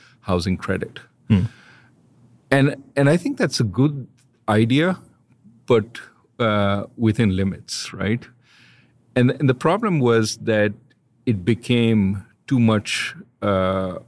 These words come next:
Speaker 1: of a movement in its own right. And, um, too much credit pushed too easily, uh, can actually do harm. Uh, and even the people who get the credit can be harmed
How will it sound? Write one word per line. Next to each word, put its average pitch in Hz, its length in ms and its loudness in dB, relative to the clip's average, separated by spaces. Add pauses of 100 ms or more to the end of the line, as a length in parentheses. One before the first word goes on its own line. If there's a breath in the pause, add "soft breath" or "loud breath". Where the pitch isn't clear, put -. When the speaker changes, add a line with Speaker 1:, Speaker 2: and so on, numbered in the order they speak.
(140)
Speaker 1:
of 92 260 -8
a 92 80 -2
movement 98 600 0
in 90 100 -2
its 87 220 -6
own 95 200 2
right. 98 420 -2 (680 soft breath)
And, 95 600 2 (280)
um, 95 500 0 (580)
too 151 80 0
much 151 260 2
credit 110 480 0
pushed - 300 -2
too 110 160 0
easily, 95 600 0 (500 soft breath)
uh, 92 560 0 (200)
can 104 580 0 (180)
actually 107 420 0
do 113 180 -2
harm. 123 580 -6
Uh, 95 360 -4
and 92 400 0
even 107 300 2
the 90 60 0
people 107 420 -2
who 101 160 0
get 113 280 0
the 117 80 -4
credit 90 500 -8
can 92 260 0
be 92 120 -2
harmed 92 440 -2